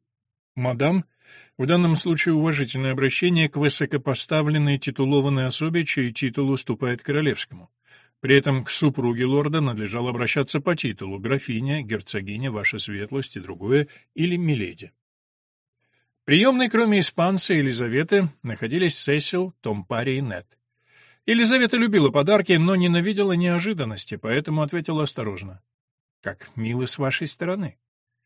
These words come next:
«Это подарок от моего господина и вашего повелителя, короля Филиппа». Пока королева Мария Тюдор оставалась в живых, Дон Филиппе, её муж,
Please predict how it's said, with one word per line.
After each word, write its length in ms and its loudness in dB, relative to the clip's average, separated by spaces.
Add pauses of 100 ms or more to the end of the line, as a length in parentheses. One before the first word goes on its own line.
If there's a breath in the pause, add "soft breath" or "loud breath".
(600)
«Это 200 0
подарок 640 4
от 120 -8
моего 280 4
господина 680 0
и 40 0
вашего 400 -2
повелителя, 760 -4
короля 400 -8
Филиппа». 580 -4 (800)
Пока 260 2
королева 440 4
Мария 340 2
Тюдор 460 -4 (160)
оставалась 480 0
в 40 -4
живых, 380 0
Дон 240 0
Филиппе, 680 -4
её 260 -2
муж, 300 -4